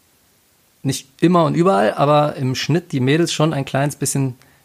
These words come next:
besser von vielen Lehrern bewertet werden, ja. Das muss sich sowieso, darf man sich nichts vormachen,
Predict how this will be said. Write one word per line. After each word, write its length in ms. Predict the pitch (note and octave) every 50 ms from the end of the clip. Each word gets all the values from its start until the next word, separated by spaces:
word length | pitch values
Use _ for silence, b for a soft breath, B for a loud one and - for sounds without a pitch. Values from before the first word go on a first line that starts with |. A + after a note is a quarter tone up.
| b _ _
besser 400 | B2+ C3 - - C3 B2+ B2 B2
von 480 | B2 - - B2 B2 A#2+ A#2+ A#2+ A2+ - -
vielen 280 | - - C3+ B2 A#2+ A#2
Lehrern 260 | A2+ A2 G#2+ A2 A2
bewertet 420 | G#2+ G2+ G#2 G2+ G#2 - A2+ -
werden, 240 | G2+ F#2+ F#2+ G2 F#2+
ja. 200 | G2 G2+ G2+ G2+ - B B B B B B B B B B
Das 420 | - - - - - - - - - _ G#3 - - _ _ _ _ _ _ _ _ - - - - _ _ -
muss 580 | - - - - - - - - B2+ A#2+ -
sich 180 | - A2 - -
sowieso, 400 | - C3 C3 B2+ B2+ A#2+ B2+ A#2+ - -
darf 140 | - B2 A#2
man 80 | A#2+ A2+
sich 80 | A2 A2+
nichts 160 | G#2+ - -
vormachen, 540 | - B2 B2 C3 C3 - C3 A#2+ A#2 C3